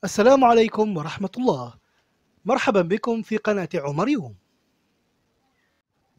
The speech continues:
تداول رواد مواقع التواصل الاجتماعي خبر إلقاء القبض على اليوتيوبر تالا صفوان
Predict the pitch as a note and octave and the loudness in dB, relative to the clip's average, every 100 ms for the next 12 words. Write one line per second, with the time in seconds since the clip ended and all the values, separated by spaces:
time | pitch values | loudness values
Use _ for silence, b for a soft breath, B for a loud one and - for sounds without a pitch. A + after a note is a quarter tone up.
0 | _ _ - G3+ B3+ C#4 B3 G#3 E3 F3+ | _ _ -6 2 4 4 4 0 0 -2
1 | F#3 F3+ D#3 E3+ - D#3 E3 D3 D3+ F3 | -2 -2 -2 -4 -4 -8 -8 -4 -2 -4
2 | E3+ D#3 C#3+ - E3+ G3 A#2+ G2+ _ _ | -4 -8 -10 -10 -8 -6 -8 -14 _ _
3 | _ _ _ _ _ - G3 D#3+ C#3+ B2+ | _ _ _ _ _ -2 0 0 -6 -10
4 | B2+ - D#3 C3+ - F#3 G3 F3 F3 E3+ | -14 -12 -10 -12 -10 -10 -8 -6 -6 -6
5 | E3 D3 - G#3+ G3 G3 - F#3+ F#3+ - | -6 -8 -8 -4 -2 -2 -2 -2 -2 -4
6 | G3 B3 D#3 B2+ | -6 -4 -6 -6